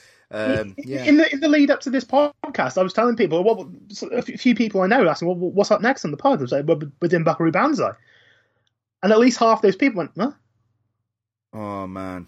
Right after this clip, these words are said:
Speaker 2: Because they never heard of it.
Speaker 1: It feels
Speaker 2: And
Speaker 1: like
Speaker 2: I,
Speaker 1: a crime sometimes, doesn't it?
Speaker 2: I, I understand it, though, because it is one of those films in the eighties,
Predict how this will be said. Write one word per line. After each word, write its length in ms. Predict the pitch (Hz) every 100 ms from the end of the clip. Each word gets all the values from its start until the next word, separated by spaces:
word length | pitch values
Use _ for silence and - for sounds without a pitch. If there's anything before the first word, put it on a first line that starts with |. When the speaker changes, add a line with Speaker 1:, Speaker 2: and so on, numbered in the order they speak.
| _ -
Speaker 2:
Because 340 | _ 262 254
they 60 | 247
never 200 | 240 214
heard 240 | 285 339
of 60 | 165
it. 180 | - _
Speaker 1:
It 100 | -
feels 200 | - 262
Speaker 2:
And 40 | 269
Speaker 1:
like 120 | -
Speaker 2:
I, 40 | 143
Speaker 1:
a 20 |
crime 420 | - 160 151 123
sometimes, 520 | - 104 101 90 90
doesn't 240 | 110 117 156
it? 100 | -
Speaker 2:
I, 140 | 240 269 _ _
I 160 | 233
understand 600 | 302 349 294 - 302 339 269
it, 80 |
though, 140 | 131 120
because 260 | 135 175
it 80 | 160
is 100 | 214
one 140 | 226 247
of 80 |
those 220 | 233 220 -
films 500 | 226 226 170 147 147
in 300 | 175 175 170
the 180 | 170 160
eighties, 840 | 175 190 - 113 104 - -